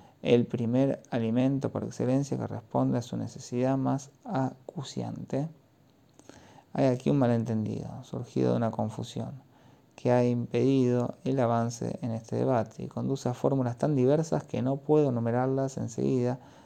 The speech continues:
antes de progresar en la conceptualización. Tan solo les recordaré esa teoría de la que ya hemos hablado, la de Alice Balint. Esta teoría pretende conciliar la noción de autoerotismo, tal como Freud la plantea,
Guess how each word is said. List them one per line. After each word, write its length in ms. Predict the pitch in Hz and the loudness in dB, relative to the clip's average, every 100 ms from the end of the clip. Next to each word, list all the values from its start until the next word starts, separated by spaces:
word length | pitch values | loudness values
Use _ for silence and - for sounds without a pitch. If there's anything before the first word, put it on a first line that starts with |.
| - | -8
antes 320 | - 143 135 | -2 0 2
de 80 | 123 | 2
progresar 500 | 120 107 107 - 127 | 2 0 -2 0 0
en 160 | 120 113 | 2 0
la 140 | 117 | -2
conceptualización. 1120 | 120 120 120 117 - 117 - - 117 - 117 127 _ _ _ - - - - _ | -2 -4 -2 -4 -6 -6 -6 -8 -12 -12 -14 -16 _ _ _ -20 -20 -20 -20 _
Tan 200 | - 107 | -4 -2
solo 240 | 107 139 123 | 4 6 6
les 120 | 110 | 4
recordaré 760 | 104 101 98 101 127 131 123 | 2 0 0 2 2 0 0
esa 200 | 117 - | -4 -6
teoría 520 | - 113 127 143 139 139 - - _ | -6 -2 0 2 2 -2 -12 -20 _
de 100 | - | -4
la 160 | 117 107 | -4 -2
que 140 | 113 | -4
ya 340 | 117 131 127 127 | -4 -2 0 0
hemos 300 | 123 117 - | 0 -2 -2
hablado, 500 | 113 110 - 131 - - - - - | -2 -2 -4 -8 -14 -20 -20 -20 -8
la 100 | 120 | -4
de 160 | 110 113 | 0 2
Alice 420 | 120 127 131 - | 2 2 -2 -6
Balint. 580 | 190 123 110 110 - - - - - _ - - - - - - | -4 -2 0 -4 -8 -12 -20 -20 -20 _ -20 -20 -20 -20 -20 -12
Esta 180 | - 117 | -4 -2
teoría 400 | 120 113 131 135 | 2 4 6 6
pretende 400 | 123 107 113 110 | 4 2 0 0
conciliar 480 | 110 104 120 123 120 | 0 -4 -4 -2 0
la 80 | 117 | 0
noción 420 | 104 101 110 107 | -2 -2 -4 -2
de 60 | 110 | -2
autoerotismo, 800 | 113 - - - 139 143 135 | -2 -4 -6 -2 -2 0 -2
tal 240 | 131 110 107 | -2 -4 -4
como 220 | 107 110 | -6 -6
Freud 220 | - 120 | 0 2
la 120 | 113 | 2
plantea, 520 | 104 104 110 131 139 | 0 -2 0 2 2